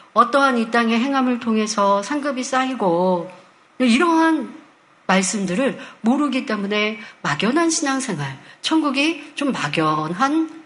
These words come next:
이러한 신앙생활을 하는 분들이 참으로 많죠. 그런데 우리는 이 천국을 만진 듯, 본 듯 이끌어가고 계십니다. 왜? 천국 중에도 가장 난이도가 높은 곳,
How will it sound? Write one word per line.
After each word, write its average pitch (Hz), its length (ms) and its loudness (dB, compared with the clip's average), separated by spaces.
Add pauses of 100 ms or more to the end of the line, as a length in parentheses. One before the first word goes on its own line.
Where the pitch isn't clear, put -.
이러한 277 460 0
신앙생활을 262 600 -2
하는 196 220 -2
분들이 170 380 -4 (200)
참으로 294 360 0
많죠. 147 760 -2 (440)
그런데 269 280 2
우리는 214 720 0
이 226 260 2
천국을 233 500 -2
만진 180 500 0
듯, 147 140 -6 (340)
본 202 300 2
듯 269 360 -2 (240)
이끌어가고 226 680 0
계십니다. 143 720 -2 (440)
왜? 180 440 0 (180)
천국 302 340 2
중에도 240 600 0 (180)
가장 277 1080 0
난이도가 240 460 2
높은 220 360 0
곳, 196 260 0